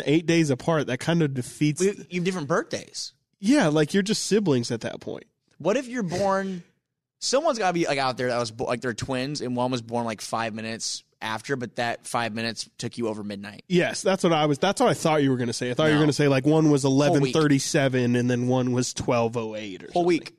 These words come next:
Speaker 2: And I, I was so
Speaker 1: Yeah, that
Speaker 2: confused
Speaker 1: feel,
Speaker 2: as a
Speaker 1: I feel like
Speaker 2: kid.
Speaker 1: that shouldn't count. That, that's definitely, like, that's
Speaker 2: Yeah.
Speaker 1: just like, "Oh, yeah, no, that's my, that's my sibling."
Speaker 2: Yeah, and
Speaker 1: That's
Speaker 2: one,
Speaker 1: not a twin.
Speaker 2: and one had, like,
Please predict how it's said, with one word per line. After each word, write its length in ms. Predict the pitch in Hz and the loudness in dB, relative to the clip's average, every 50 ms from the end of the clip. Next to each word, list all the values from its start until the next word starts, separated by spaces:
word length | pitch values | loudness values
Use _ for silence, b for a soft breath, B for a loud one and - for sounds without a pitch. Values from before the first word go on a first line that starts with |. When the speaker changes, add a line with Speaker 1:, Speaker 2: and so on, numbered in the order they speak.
| _ _ _ - | _ _ _ -10
Speaker 2:
And 80 | 120 120 | -6 -4
I, 220 | 117 117 117 117 | -2 -2 0 0
I 20 | 123 | -2
was 140 | 123 117 | -2 -2
so 120 | - 139 139 | 0 2 2
Speaker 1:
Yeah, 100 | 160 147 | 2 4
that 80 | 139 156 143 | 2 2 2
Speaker 2:
confused 140 | 135 135 135 | 2 2 2
Speaker 1:
feel, 60 | 247 | 2
Speaker 2:
as 40 | - | 2
a 40 | - | 0
Speaker 1:
I 40 | 160 | 0
feel 120 | 190 226 | 2 2
like 80 | 202 185 | 2 2
Speaker 2:
kid. 40 | 208 | 2
Speaker 1:
that 120 | 165 147 | 0 0
shouldn't 280 | - - - 143 127 123 | 0 0 0 0 -2 -2
count. 260 | - - 117 107 - - - | -4 -6 -8 -8 -10 -8 -4
That, 180 | 147 160 185 - | -2 -2 -2 0
that's 240 | - 202 233 - - | 0 0 0 0 0
definitely, 360 | - 208 202 - 214 196 180 | 0 0 2 2 2 2 2
like, 240 | 165 156 139 135 - | 4 2 0 0 0
that's 180 | - 160 - - | 0 0 0 2
Speaker 2:
Yeah. 40 | |
Speaker 1:
just 160 | 214 190 - 196 | 0 0 2 2
like, 180 | 175 160 160 | 0 2 4
"Oh, 100 | 185 180 | 4 4
yeah, 300 | 170 165 160 156 131 120 | 4 4 4 4 2 2
no, 180 | 123 131 127 120 | 2 0 0 0
that's 240 | 123 123 123 - - | 0 -2 -4 -4 -6
my, 240 | 123 120 120 120 - - | -6 -6 -6 -6 -6 -4
that's 180 | 127 123 - | -6 -4 -4
my 80 | 123 117 | -4 -6
sibling." 480 | 117 - 123 113 98 98 120 107 - - _ _ _ - | -6 -6 -8 -8 -8 -10 -12 -14 -16 -18 _ _ _ -8
Speaker 2:
Yeah, 220 | 147 147 147 143 143 | -6 -4 -4 -4 -4
and 120 | - 131 | -4 -2
Speaker 1:
That's 120 | 156 147 | -2 0
Speaker 2:
one, 140 | 165 175 156 | 2 2 2
Speaker 1:
not 40 | 139 | 0
a 20 | |
twin. 320 | 120 - - 113 90 - - | 0 -2 -6 -8 -8 -8 -10
Speaker 2:
and 120 | 165 160 147 | -10 -6 -4
one 140 | 147 165 180 | -2 -2 -2
had, 80 | 185 | -2
like, 160 | 180 175 151 | -4 -6 -10